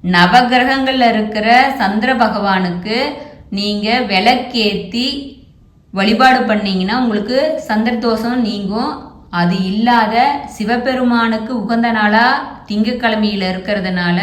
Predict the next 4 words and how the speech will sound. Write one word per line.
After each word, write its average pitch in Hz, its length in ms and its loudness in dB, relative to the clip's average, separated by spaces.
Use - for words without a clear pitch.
இந்த 208 200 -8
அமாவாசைய 208 680 0
சோமவார 226 680 0
அமாவாசைம்பாங்க, 190 840 -2